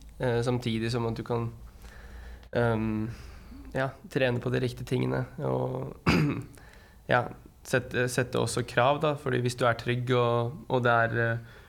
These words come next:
god kommunikasjon og man er åpen, så kan man også sette krav, eh, og, og få til et godt lag. Men, eh, ehm, jeg tror en trener, eh, altså trener for meg, eh, er det viktig at du kommuniserer med,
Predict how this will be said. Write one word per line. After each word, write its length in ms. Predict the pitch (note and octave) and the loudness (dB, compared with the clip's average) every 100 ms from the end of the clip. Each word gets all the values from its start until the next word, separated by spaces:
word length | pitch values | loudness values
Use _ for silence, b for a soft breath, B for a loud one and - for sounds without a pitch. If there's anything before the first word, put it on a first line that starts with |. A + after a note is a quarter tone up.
| B | B
god 160 | C#3+ C3+ | 0 2
kommunikasjon 720 | C#3 C#3 C#3 C3+ D3 C#3 C3+ | 2 2 0 0 2 2 4
og 180 | B2+ B2 | 4 4
man 160 | B2 | 4
er 100 | B2 B2 | 4 4
åpen, 360 | A#2 A#2 C#3 | 2 2 0
så 160 | C#3 B2+ | 0 0
kan 100 | B2+ | 2
man 120 | B2 | 2
også 140 | A#2 A#2 - - | 0 -2 -8 -2
sette 240 | C3 B2 A#2+ | 0 0 0
krav, 340 | A#2 D#3+ G3+ - B B B C#3+ | 2 2 0 -8 B B B -4
eh, 200 | C3 B2+ | -2 0
og, 600 | B2+ B2 B2 A#2+ A#2+ - | 0 2 0 0 -2 -4
og 120 | C3 A#2+ | -6 -6
få 180 | B2 | -6
til 140 | - A2 | -4 -4
et 180 | A#2+ B2 | -4 -8
godt 200 | A#2 - | -8 -2
lag. 240 | A#2 C#3+ - | -2 -2 -6
Men, 300 | F#3 B2+ A#2+ | -4 0 0
eh, 220 | A#2 A2+ A#2 - b b b b b b - | 0 -2 -4 -8 b b b b b b -6
ehm, 540 | A2+ A2 A2 A2 B2 - b b - | -4 -2 -4 -6 -8 -12 b b -12
jeg 100 | - | -8
tror 140 | A#2+ A#2+ | -2 0
en 80 | A#2+ | 2
trener, 460 | C3+ A2+ G#2+ G#2 G#2+ | 2 2 2 0 0
eh, 420 | G#2+ A2+ - - - | -2 -4 -6 -10 -10
altså 160 | A#2 A2+ | -10 -6
trener 300 | - A2 A2+ | -2 -2 -2
for 120 | A#2 | -2
meg, 280 | A2+ A#2 B2 | 0 2 2
eh, 280 | A#2 A2+ A#2 - - - - - | 0 -2 -6 -10 -16 -18 -10 -4
er 60 | |
det 80 | A#2 | -4
viktig 220 | A#2 A#2 | -4 -6
at 60 | A#2 | -6
du 80 | A#2 | -4
kommuniserer 500 | A2+ A#2 A2+ A#2 A#2 | -4 -4 -4 -6 -6
med, 180 | A#2+ | -6